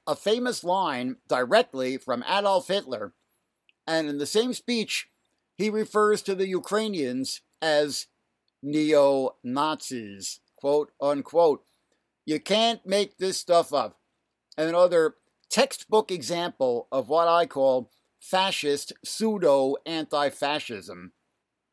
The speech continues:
And I've already seen speculation online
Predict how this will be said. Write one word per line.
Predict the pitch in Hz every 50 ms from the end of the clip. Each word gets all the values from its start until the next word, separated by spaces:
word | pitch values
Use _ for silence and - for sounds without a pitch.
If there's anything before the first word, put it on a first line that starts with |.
| _ - _ _ _ _ -
And | 147 156 156
I've | 143 123 143
already | 151 139 190 240 247 247
seen | 190 - - 220 233 226 196 156
speculation | - - - 190 - - 165 160 180 190 196 - - 151 139 127
online | - 147 165 185 170 143 147 170 180 165 127 98 107 110 113